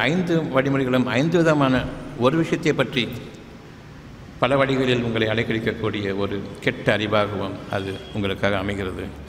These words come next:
இறைவனிடமிருந்திருக்கக்கூடிய ஒரே ஒரு சுகம், நன்மை, அந்த சுகத்திற்கு நீங்கள் உங்களுடைய ஐந்து புலன்களை கொண்டும் ஐந்து விதமான வழிகளை தேடாதீர்கள். அதில் உங்களுக்கு நன்மை இல்லை.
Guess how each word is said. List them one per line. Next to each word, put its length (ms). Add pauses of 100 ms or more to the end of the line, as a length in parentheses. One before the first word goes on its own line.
(280)
இறைவனிடமிருந்திருக்கக்கூடிய 960
ஒரே 280
ஒரு 200 (180)
சுகம், 380 (160)
நன்மை, 320 (420)
அந்த 280
சுகத்திற்கு 560 (160)
நீங்கள் 400
உங்களுடைய 520 (260)
ஐந்து 280
புலன்களை 340
கொண்டும் 340 (200)
ஐந்து 280
விதமான 340
வழிகளை 300
தேடாதீர்கள். 560 (440)
அதில் 360
உங்களுக்கு 380
நன்மை 300
இல்லை. 220